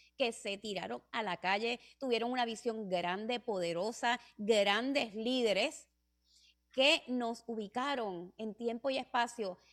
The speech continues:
para ahora nosotras como mujeres, mira, ser grandes líderes y disfrutar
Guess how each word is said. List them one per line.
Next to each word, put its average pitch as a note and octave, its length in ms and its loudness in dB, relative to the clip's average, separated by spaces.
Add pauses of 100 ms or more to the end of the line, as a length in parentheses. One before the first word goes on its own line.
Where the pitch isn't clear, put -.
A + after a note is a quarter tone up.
(160)
para G#3+ 240 4
ahora G#3 640 2
nosotras F#3+ 680 -4 (240)
como A3 240 2
mujeres, G#3 760 -2
mira, G#3+ 440 2
ser G3 300 -2
grandes F#3+ 480 -2
líderes A#3 460 -2
y A#3+ 120 -2
disfrutar G3+ 680 -2